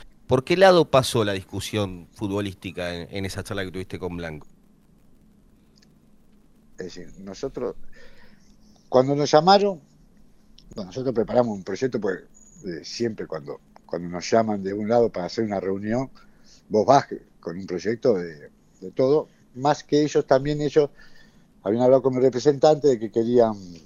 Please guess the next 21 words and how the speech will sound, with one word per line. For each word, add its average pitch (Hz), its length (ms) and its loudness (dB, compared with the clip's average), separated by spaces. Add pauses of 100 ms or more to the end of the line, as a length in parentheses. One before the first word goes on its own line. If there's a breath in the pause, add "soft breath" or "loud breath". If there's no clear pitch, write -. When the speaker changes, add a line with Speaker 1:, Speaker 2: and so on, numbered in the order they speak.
(300)
Speaker 2:
ver, 120 340 4
eh, 90 600 -6 (640 soft breath)
cómo 117 220 4
veían 113 200 8
al 110 120 0
equi-, 113 540 -2
el 101 180 -2
equipo, 104 720 0
este 98 260 -6
último, 95 720 -8
eh, 95 240 -10
campeonato. 123 960 2 (520 soft breath)
Hicimos 98 360 -12
también, 92 540 -8 (420)
eh, - 280 -14 (800)
eh, 80 160 -16 (100)
analizamos 90 540 -8
los 95 200 -4
últimos 98 300 -6
seis 104 120 -2
partidos, 156 640 2